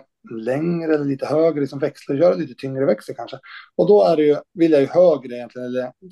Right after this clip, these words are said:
få, få liksom lite mer armbåge högre. Och det här var lätt att säga med händer, men ofta när jag säger med händer, då,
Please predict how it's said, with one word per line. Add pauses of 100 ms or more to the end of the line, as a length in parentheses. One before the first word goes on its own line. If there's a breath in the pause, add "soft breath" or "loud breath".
få,
få
liksom
lite
mer
armbåge (100)
högre. (100)
Och
det
här
var
lätt
att
säga
med
händer,
men (140)
ofta
när
jag
säger
med
händer,
då,